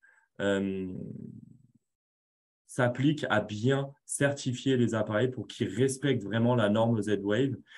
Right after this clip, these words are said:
et qu'ils puissent être le plus interopérable possible entre les différents fabricants de produits Z-Wave.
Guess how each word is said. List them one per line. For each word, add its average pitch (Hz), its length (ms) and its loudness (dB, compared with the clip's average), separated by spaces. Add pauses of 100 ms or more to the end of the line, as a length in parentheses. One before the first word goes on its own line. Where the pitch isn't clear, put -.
(160)
et 101 100 4
qu'ils 117 200 0
puissent 120 240 0
être 127 180 2
le 110 100 2
plus 110 220 -4
interopérable 120 720 2
possible 127 420 0
entre 104 220 -2
les 101 120 2
différents 107 440 -4
fabricants 110 520 -4
de 117 80 -8
produits 101 260 -4
Z-Wave. 92 400 -4